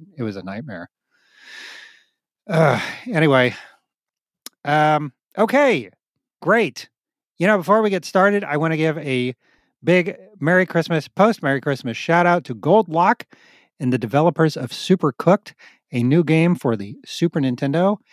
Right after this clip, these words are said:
They sent us a very nice Christmas card and an actual physical Super Famicom cartridge of their game, Super Cooked. That is really cool. <laughs> I love getting Christmas presents. So Merry Christmas, Merry,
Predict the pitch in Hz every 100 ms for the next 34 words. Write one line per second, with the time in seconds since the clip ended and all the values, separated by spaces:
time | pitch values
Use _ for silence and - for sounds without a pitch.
0 | _ _ _ _ 156 190 208 202 170 143
1 | 143 170 175 165 147 - 170 - 156 -
2 | 160 165 - 135 131 - 131 139 151 -
3 | 165 151 - 151 147 147 139 135 _ -
4 | _ - - 170 156 - 151 147 131 139
5 | 127 117 - 170 - 151 127 147 185 117
6 | 120 131 127 123 - 156 - 120 123 107
7 | _ _ _ _ _ _ - 139 151 139
8 | - 120 240 170 135 196 185 185 202 196
9 | 120 113 147 170 - - 151 185 147 147
10 | 196 185 170 127 - _ _ - 143 135
11 | 123 - 120 104 87 - _ - 120 117
12 | 190 180 135 156 165 - 170 151 135 147
13 | 165